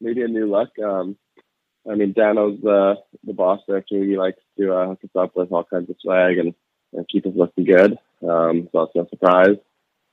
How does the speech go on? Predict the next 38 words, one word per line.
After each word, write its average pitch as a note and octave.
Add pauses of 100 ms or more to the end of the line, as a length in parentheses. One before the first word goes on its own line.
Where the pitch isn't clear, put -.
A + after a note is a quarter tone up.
(160)
But, G#2
uh, G#2+
I G#2
think C3
it's D3+
gonna D3
be C3+
awesome. A#2+
I G#2
think, G#2+
uh, G#2 (840)
he, A2+ (400)
we've G2+
got G#2+
some G#2+ (140)
Belly G#2
flavor G#2
for G2
sure G#2+
with -
the G2
Warriors, G2
um, F#2 (160)
especially G#2+
on F#2+
our F2+
offense. F#2 (640)
And, F2
uh, F2 (120)
playing G2
with F#2+
guys, F#2+ (120)
the F#2+
more G2
you F#2
play F#2
with F#2+
guys, G2